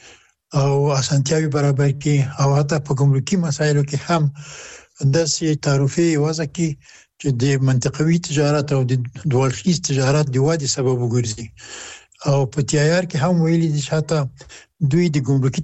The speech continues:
تشریفاتو لپاره هم دا کانتینرونه نشي خلاصولی او درولی نشي، چې توقفي باید پر دواړو خواوو تعمیل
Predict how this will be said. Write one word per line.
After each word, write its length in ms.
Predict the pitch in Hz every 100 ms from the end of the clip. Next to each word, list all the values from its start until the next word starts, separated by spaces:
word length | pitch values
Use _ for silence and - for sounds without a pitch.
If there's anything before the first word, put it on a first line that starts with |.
| 165
تشریفاتو 580 | 131 151 175 175 165 143
لپاره 280 | - 160 147 -
هم 160 | 185 156 - - - - _ - 139 127
دا 160 | 156
کانتینرونه 600 | 156 151 135 147 151 160
نشي 180 | 160 156 -
خلاصولی 640 | 143 135 151 143 139 123 117 - 156
او 100 | 135 139 175 139 135
درولی 460 | 135 151 160 151
نشي، 340 | 151 170 - 113 98 - - - - -
چې 80 | - 139
توقفي 560 | 139 131 - - 180 165 113 - - 143
باید 240 | 143 135 135
پر 140 | - 139 117 - - - _ -
دواړو 220 | 147 151 -
خواوو 400 | 160 151 143 156 139 -
تعمیل 320 | 151 147 165